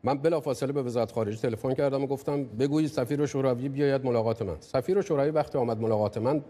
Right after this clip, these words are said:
در اتاق را باز کرد که بیاید ملاقات. گفتم: "همونجا واستا." با عصبانیت گفتم: "شما خرسای قطبی کی می‌خواید بیدار بشید؟ خیال می‌کنید که صدام طرفدار شماست؟ شما دارید آب با آسیاب آمریکا می‌ریزید. ما هفتاد میلیون بمب در کشورمون داریم که چاشنیش دست ماست.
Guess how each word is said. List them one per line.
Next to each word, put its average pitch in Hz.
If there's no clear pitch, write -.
در 147
اتاق 143
را 147
باز 139
کرد 147
که 147
بیاید 139
ملاقات. 120
گفتم: 165
"همونجا 175
واستا." 110
با 107
عصبانیت 131
گفتم: 180
"شما 170
خرسای 190
قطبی 170
کی 208
می‌خواید 185
بیدار 117
بشید؟ -
خیال 165
می‌کنید 175
که 170
صدام 156
طرفدار 170
شماست؟ 165
شما 165
دارید 170
آب 156
با 160
آسیاب 165
آمریکا 156
می‌ریزید. 117
ما 175
هفتاد 175
میلیون 190
بمب 165
در 156
کشورمون 131
داریم 117
که 131
چاشنیش 160
دست 175
ماست. -